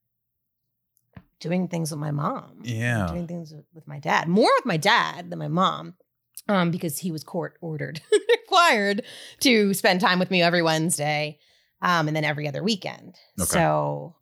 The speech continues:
Speaker 1: um, he eventually moved to a neighborhood where, uh, the Yorkshires and Bluebell, where, which is where I met Elena.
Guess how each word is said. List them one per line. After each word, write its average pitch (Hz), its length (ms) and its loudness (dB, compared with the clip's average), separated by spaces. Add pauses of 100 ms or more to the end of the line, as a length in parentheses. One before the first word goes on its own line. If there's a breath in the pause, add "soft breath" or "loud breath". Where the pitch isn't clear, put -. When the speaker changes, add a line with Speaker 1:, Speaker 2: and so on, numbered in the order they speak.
(120)
Speaker 1:
um, 151 680 -4 (420)
he 277 400 4
eventually 185 480 2
moved 165 680 -4 (400)
to 185 300 4
a 170 60 4
neighborhood 160 720 0
where, 175 200 -12 (100)
uh, 170 100 -10
the 160 120 -8
Yorkshires 151 760 0
and 143 120 -4
Bluebell, 147 640 -2
where, 160 360 -4 (260 soft breath)
which 165 140 -4
is 165 80 2
where 180 120 6
I 165 60 6
met 165 140 0
Elena. 156 540 -6